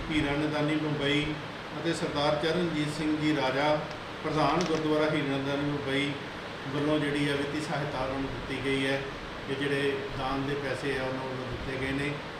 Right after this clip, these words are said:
ਇਹ ਇੱਕ ਬਹੁਤ ਹੀ ਵਧੀਆ ਉਪਰਾਲਾ ਹੈ ਜੋ ਕਿ ਬੱਚਿਆਂ ਦੇ ਲਈ ਜਿਹੜਾ ਆ ਪੜ੍ਹਾਈ ਪੱਖੋਂ ਬਹੁਤ ਵਧੀਆ ਹੈ ਕਿ ਜਿਹੜੇ ਬੱਚੇ ਪੜ੍ਹਾਈ ਨਹੀਂ ਕਰ ਸਕਦੇ ਪੈਸੇ ਨਾ ਹੋਣ ਕਰਕੇ, ਉਹਨਾਂ ਦੇ ਲਈ ਇੱਕ ਬਹੁਤ ਹੀ ਵਧੀਆ ਉਪਰਾਲਾ ਹੈ।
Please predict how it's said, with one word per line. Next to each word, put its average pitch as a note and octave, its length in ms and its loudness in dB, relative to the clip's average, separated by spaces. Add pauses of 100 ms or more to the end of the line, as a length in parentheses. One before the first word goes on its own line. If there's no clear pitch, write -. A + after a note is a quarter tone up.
(180)
ਇਹ D#3 140 6
ਇੱਕ D#3 160 2
ਬਹੁਤ D3 480 0
ਹੀ D3 120 0
ਵਧੀਆ D3+ 380 0
ਉਪਰਾਲਾ C3+ 460 0
ਹੈ C#3 280 0 (640)
ਜੋ D3 300 4
ਕਿ D3 320 2
ਬੱਚਿਆਂ D3 360 0
ਦੇ C#3+ 120 0
ਲਈ C3 260 -2
ਜਿਹੜਾ C3+ 360 2
ਆ - 20 -2 (380)
ਪੜ੍ਹਾਈ C3+ 300 0
ਪੱਖੋਂ D3+ 260 -4
ਬਹੁਤ C3+ 200 -2
ਵਧੀਆ C3+ 320 -2
ਹੈ C3+ 120 0
ਕਿ C#3 160 -4
ਜਿਹੜੇ C3 180 -2
ਬੱਚੇ C3 440 -4 (460)
ਪੜ੍ਹਾਈ C3+ 400 0 (120)
ਨਹੀਂ D#3+ 160 2
ਕਰ D3 180 -2
ਸਕਦੇ C3+ 400 -2 (260)
ਪੈਸੇ C3 320 -4
ਨਾ B2 80 -2
ਹੋਣ C3+ 320 -2
ਕਰਕੇ, B2 340 -4 (420)
ਉਹਨਾਂ C#3+ 180 -2
ਦੇ C#3+ 120 -2
ਲਈ C3+ 160 -2
ਇੱਕ C3 220 -4
ਬਹੁਤ B2 200 -2
ਹੀ C#3 60 -2
ਵਧੀਆ B2+ 280 -2
ਉਪਰਾਲਾ C3 400 -2
ਹੈ। C3+ 120 -2